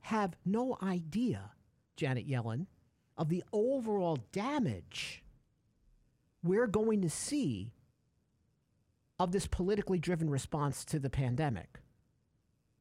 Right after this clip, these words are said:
That if you question anything, you're a traitor or a conspiracy theorist. But look at the mental toll. Look at the, the health toll.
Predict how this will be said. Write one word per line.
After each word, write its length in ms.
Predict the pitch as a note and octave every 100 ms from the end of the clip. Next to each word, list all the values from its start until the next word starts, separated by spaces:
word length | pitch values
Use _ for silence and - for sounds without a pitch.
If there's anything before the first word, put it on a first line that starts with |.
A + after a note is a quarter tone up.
| _ -
That 140 | D#3+
if 100 | C3+
you 80 | D#3+
question 640 | - - A#3+ C#4 - F3
anything, 640 | C3 A#2+ - B2 A#2 A#2+ B2+ _ _ _ _ _ -
you're 340 | F#3 A3 E3+
a 40 |
traitor 540 | E3 - G#3 D#3+ D#2 - - _ _ _ _ _ _ _ -
or 140 | D3
a 40 |
conspiracy 760 | C#3 C3+ - - A3 F#3+ - B2
theorist. 540 | - D2 G#1+ - - - - - -
But 120 | D3
look 240 | D3+ C#4
at 140 | D4 -
the 80 | E3+
mental 640 | C3+ D#3 F#3+ G3 E3+ - -
toll. 440 | - C#3+ G#2+ F2+ - - _ -
Look 220 | F#3 G#3+
at 140 | B3 -
the, 480 | E3 D3 C#3 C3 -
the 120 | - C3+
health 500 | - F#3 A3 - -
toll. 500 | D3+ A#2+ A2 A#2+